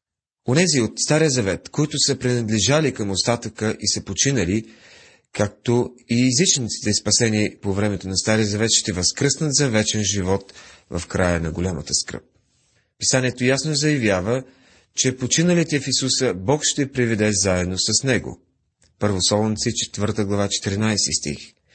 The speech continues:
Само мъртвите в Христа ще възкръснат по-напред,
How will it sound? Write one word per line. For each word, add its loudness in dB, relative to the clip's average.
Само 0
мъртвите 2
в -8
Христа 2
ще 0
възкръснат 0
по-напред, -4